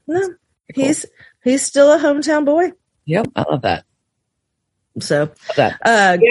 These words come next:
Speaker 2: I mean,
Speaker 1: good
Speaker 2: I'm
Speaker 1: on
Speaker 2: Boy-,
Speaker 1: you,
Speaker 2: I'm,
Speaker 1: and
Speaker 2: The Boys is reaching a totally different audience, too, obviously. Now, I, I mean, I know he's got his fan base that's gonna follow him there, but I feel like there's people, there's a large
Speaker 1: Because he's
Speaker 2: base
Speaker 1: naked.
Speaker 2: Well, that too.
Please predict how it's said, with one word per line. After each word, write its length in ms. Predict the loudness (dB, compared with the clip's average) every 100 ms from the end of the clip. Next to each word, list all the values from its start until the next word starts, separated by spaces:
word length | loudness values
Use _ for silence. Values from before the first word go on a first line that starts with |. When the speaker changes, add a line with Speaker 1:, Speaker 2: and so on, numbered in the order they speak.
| 4
Speaker 2:
I 80 |
mean, 120 | 6 6
Speaker 1:
good 100 | 6
Speaker 2:
I'm 260 | 4 2
Speaker 1:
on 80 | 4
Speaker 2:
Boy-, 120 | 4
Speaker 1:
you, 260 | 4 4 2
Speaker 2:
I'm, 280 | 4 4 2
Speaker 1:
and 220 | 2 2
Speaker 2:
The 120 | 0 2
Boys 260 | 4 4
is 120 | 2
reaching 260 | 2 0 0
a 60 | -2
totally 400 | 0 2 2 2
different 260 | 0 0
audience, 460 | 0 0 -2 -6 -6
too, 260 | 0 0
obviously. 460 | 2 0 -2 -4 0
Now, 160 | 0 2
I, 240 | 2 2
I 20 |
mean, 140 | 2 0
I 20 |
know 140 | 2
he's 140 | 0 0
got 120 | -2
his 160 | -2
fan 260 | -2 0 2
base 260 | 2 0 0
that's 180 | -4 0
gonna 140 | -2
follow 340 | 0 2 2 2
him 220 | 2 2
there, 380 | 2 2 0 -4 -14 -12 -4
but 60 | -2
I 40 |
feel 100 | 2
like 100 | 2
there's 200 | 4 0
people, 420 | 0 -2 2 2 4
there's 140 | 4
a 80 | 4
large 240 | 4 4
Speaker 1:
Because 200 | 4 2
he's 220 | 0 -2
Speaker 2:
base 160 | 0 -2 -4 -8
Speaker 1:
naked. 680 | 0 4 4 2 0 -2 -8 _ _ _ _ 0
Speaker 2:
Well, 300 | 2 0 -2 -12 -4
that 160 | -4 -2
too. 180 | -4